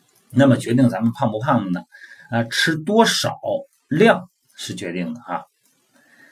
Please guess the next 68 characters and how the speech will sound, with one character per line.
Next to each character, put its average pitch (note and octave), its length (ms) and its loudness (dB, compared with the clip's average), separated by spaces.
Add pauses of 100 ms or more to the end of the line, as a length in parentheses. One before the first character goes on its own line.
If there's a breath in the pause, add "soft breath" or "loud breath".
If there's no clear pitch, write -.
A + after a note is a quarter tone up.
(460 soft breath)
还 D3+ 200 6
有 D#3+ 40 8
一 D3+ 40 8
个 D3 80 6
说 C3 160 8
法 G#2+ 160 4
呢， A2 100 0
就 A2 120 2
是 G2 60 -6
说 G#2+ 140 -2
这 G#2+ 120 -4
个 F2+ 340 -2
怎 - 100 -20
么 - 60 -20
说， A#2 240 -2 (480)
吃 D#3 160 -2
蛋 E3+ 100 8
白 C#3+ 120 6
质 D3+ 120 -2
呢 A#2 160 4
对 C3 120 0
肾 B2 320 4
不 - 80 -8
好 - 120 -10 (380)
啊， C3+ 340 4
这 G#2+ 160 -4
个 G2 140 -10
吃 G#2 200 -8
蛋 F#2+ 140 -6
白 F#2+ 80 -10
质 F#2 160 -10
太 F2 200 -8
多 A#2+ 320 6
啊， F2 340 -2
一 F#2 140 -12
天 F#2 200 -12
一 F#2 80 -10
个 G2 80 -8
鸡 G2 140 -10
蛋 F#2 160 -6
就 F2+ 60 -6
行 F2+ 180 -12
了， F2+ 200 -8
吃 - 180 -12
多 F2+ 120 -16
了 F2+ 80 -14
不 F2 80 -18
行， E2+ 140 -14
对 E2 80 -12
肾 - 260 -6
不 - 80 -14
好 - 100 -16
啊。 - 140 -16 (640 loud breath)
那 G3+ 80 -2
么 A3 60 2
这 B3 60 8
种 G3+ 100 8
恐 G2+ 300 -4
慌 A#2+ 240 8
呢， F2+ 200 4
或 G#2+ 100 -4
者 G2+ 40 -4
说 A2+ 140 -4
这 B2+ 80 -2
种 G2+ 140 -4
误 C3 140 0
解 F2+ 160 -6
呢， - 140 -20